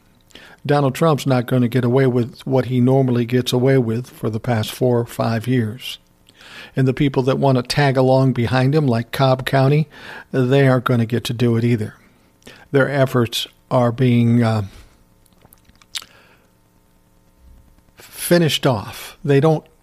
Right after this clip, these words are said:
they, they, they don't have a chance to do this anymore. That's not to say they won't try in other times down the road, but this was a big event. Now, see, one of the things I'm really concerned about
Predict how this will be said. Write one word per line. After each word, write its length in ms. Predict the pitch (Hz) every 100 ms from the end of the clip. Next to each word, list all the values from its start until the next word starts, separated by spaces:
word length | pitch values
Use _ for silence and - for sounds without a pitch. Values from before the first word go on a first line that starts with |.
| _
they, 260 | 156 143 143
they, 160 | 147
they 180 | 139 156
don't 200 | 151 151
have 240 | - 143
a 60 | 127
chance 420 | - 143 127 120
to 120 | - 127
do 260 | 135 127
this 320 | 110 107 - -
anymore. 680 | 123 117 110 113 104 - - _ - - - -
That's 180 | 165 175
not 180 | 165 139
to 80 | 131
say 200 | 151 131
they 140 | 123
won't 280 | 123 127 -
try 320 | - 127 127
in 140 | 127
other 200 | 123 123
times 440 | 120 - 123 123 110
down 260 | 127 120
the 80 | 113
road, 460 | 113 131 143 151 147 - _ - - - -
but 100 | 117
this 240 | 143 -
was 200 | 139 117
a 60 | 113
big 240 | 127 117
event. 560 | 113 147 127 - - - _ _ _ _ _ _ - - - - - - - - _ _
Now, 100 | 156
see, 160 | 147 180
one 240 | 160 190
of 100 | 226
the 100 | 190
things 340 | 139 165 151 135
I'm 180 | 127 139
really 200 | 139 127
concerned 600 | 113 110 - 180 151 131
about 400 | 107 113 104